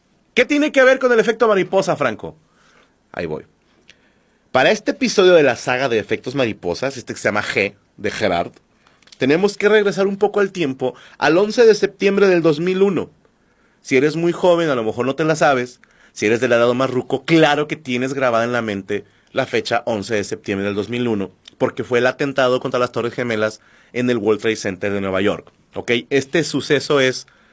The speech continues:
de esos que cambió la historia para mucha gente. Creo que,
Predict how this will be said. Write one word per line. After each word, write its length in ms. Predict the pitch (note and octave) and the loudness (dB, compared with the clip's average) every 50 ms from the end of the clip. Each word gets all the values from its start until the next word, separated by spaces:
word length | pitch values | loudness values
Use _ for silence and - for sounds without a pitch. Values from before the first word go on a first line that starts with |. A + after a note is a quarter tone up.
| _ _ _ _ - | _ _ _ _ -2
de 100 | - B2+ | -2 0
esos 240 | A#2+ B2 C3+ C3 | 0 0 -4 -6
que 140 | - C3+ A2+ | -6 -8 -6
cambió 520 | - A#2 G#2 G2 F#2+ G2 G2 G2+ G#2+ A2+ A#2 | -4 -4 -4 -4 -4 -6 -4 -2 0 0 2
la 300 | A#2+ B2 A#2+ A#2 A2+ G#2+ | 4 4 4 2 2 0
historia 400 | G2+ - - A#2+ A2+ A#2+ A#2+ - | -2 -2 -2 -2 0 0 0 0
para 200 | - G2 F#2+ F#2+ | 0 -2 -2 -2
mucha 260 | G#2+ A#2 - - - | -4 -6 -6 -6 -6
gente. 420 | - C3 A2+ A2 - A#2 A#2 - _ _ _ _ _ _ _ _ _ _ _ _ _ _ _ _ _ | -4 -6 -6 -4 -4 -6 -6 -6 _ _ _ _ _ _ _ _ _ _ _ _ _ _ _ _ _
Creo 360 | - C3 B2 B2+ C#3 C#3 C3+ | -2 0 2 2 2 0 0
que, 360 | - C3+ A#2+ A2 G2+ F2 E2 | 0 0 0 0 0 -2 -6